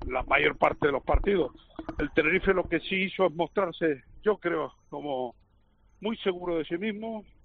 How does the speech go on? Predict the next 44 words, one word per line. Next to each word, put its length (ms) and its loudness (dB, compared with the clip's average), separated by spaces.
muy 340 0
convencido 540 2
de 60 6
lo 80 0
que 80 -8
estaba 240 0
haciendo, 540 0
presionó 460 0
cuando 340 -2
tenía 340 2
que 120 -2
presionar, 580 0
defendió 440 -2
cuando 240 -4
tenía 280 -4
que 100 2
defender, 440 0
le 140 -2
dio 160 4
la 80 6
pelota 540 0
más 240 -6
tiempo 280 -6
al 80 -2
Granada 360 -4
de 60 -4
la 160 -4
que 140 -8
la 140 -2
tuvo, 300 -4
pero 220 -8
no 120 -8
fue 160 -6
una 120 -2
diferencia 500 -8
ostensible, 640 -6
y 80 -10
con 220 -2
todo 180 4
y 60 0
con 220 -2
eso 280 0
yo 160 -2
digo 360 0